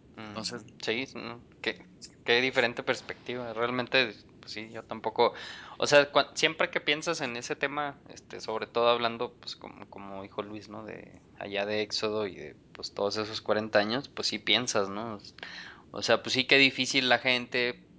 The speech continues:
Speaker 1: este, pues, nada más estar comiendo eso y, pues, en el calor y
Speaker 2: Claro.
Speaker 1: caminando y de todo eso, pero realmente como que la perspectiva así, así como la platicaste ahorita que, que te dijo Luis, pues no,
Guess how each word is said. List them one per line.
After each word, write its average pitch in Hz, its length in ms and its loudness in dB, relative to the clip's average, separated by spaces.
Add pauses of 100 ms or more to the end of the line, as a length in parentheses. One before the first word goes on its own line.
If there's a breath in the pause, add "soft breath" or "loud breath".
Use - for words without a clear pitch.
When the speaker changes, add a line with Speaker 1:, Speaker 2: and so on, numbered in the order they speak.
(140)
Speaker 1:
este, - 360 -18
pues, 101 220 -18
nada 98 140 -8
más 104 160 -4
estar 104 180 -2
comiendo 107 480 -2
eso 113 640 2
y, 98 120 -8
pues, - 240 -12
en 92 120 -10
el 90 160 -12
calor 110 640 2
y 101 60 -10
Speaker 2:
Claro. - 40 -20
Speaker 1:
caminando 107 720 -2
y 90 200 -8 (240)
de 87 100 -12
todo 107 360 2
eso, 113 340 0
pero 101 280 2
realmente 110 720 2 (520 loud breath)
como 104 260 -4
que 107 100 2
la 110 180 4
perspectiva 131 640 0
así, 135 400 -6 (380)
así 107 240 0
como 147 260 4
la 113 120 2
platicaste 113 440 -2
ahorita 131 300 -2
que, - 360 -8
que - 100 -10
te - 160 -8
dijo 117 160 -4
Luis, 123 240 -6
pues 95 220 -14
no, 90 160 -6